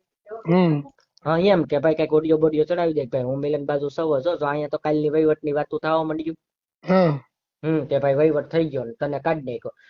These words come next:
Speaker 2: આવું તો પેલાય ભાઈ, એ ભાઈએ દોઢ મહિનો મારી હારે ફોન વ્યવહાર બંધ કરી દીધો હતો.
Speaker 1: હા.
Speaker 2: સુરત નો ગયા ઈ.
Speaker 1: હા.
Speaker 2: એ વખતમાં દોઢ મહિનો મારી હારે ફોન વ્યવહાર બંધ કરી દીધો. પછી મેં મેસેજ નાખ્યા, "અરે મેં વસંતભાઈ એમ થોડું હોય,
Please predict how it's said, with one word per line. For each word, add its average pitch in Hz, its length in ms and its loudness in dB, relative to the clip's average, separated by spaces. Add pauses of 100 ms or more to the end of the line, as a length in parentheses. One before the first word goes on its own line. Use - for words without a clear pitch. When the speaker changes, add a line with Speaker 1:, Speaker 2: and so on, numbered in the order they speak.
Speaker 2:
આવું 180 260 2
તો - 100 2
પેલાય 180 420 0
ભાઈ, 196 240 -2
એ 180 40 -2
ભાઈએ 156 260 2
દોઢ 165 240 2
મહિનો 151 280 0
મારી 143 240 0
હારે 117 200 -4
ફોન 139 180 -6
વ્યવહાર 123 240 -4
બંધ 117 220 -8
કરી 110 160 -12
દીધો - 260 -16
હતો. 110 160 -16 (440)
Speaker 1:
હા. 190 420 4 (440)
Speaker 2:
સુરત 175 320 2
નો 208 160 0
ગયા 202 180 -2
ઈ. 196 180 -4 (540)
Speaker 1:
હા. 190 340 4 (300)
Speaker 2:
એ 165 160 2
વખતમાં 175 480 -2
દોઢ 185 180 4
મહિનો 180 280 -2
મારી 170 240 0
હારે 156 180 0
ફોન 170 180 -2
વ્યવહાર 160 200 0
બંધ 160 240 -4
કરી 165 120 -4
દીધો. 170 320 -2
પછી 160 260 -4
મેં 151 180 -4
મેસેજ 147 400 -6
નાખ્યા, 156 400 -4
"અરે 143 140 -2
મેં 143 200 -2
વસંતભાઈ 135 580 -4
એમ 139 160 -4
થોડું 147 260 -2
હોય, 143 240 -2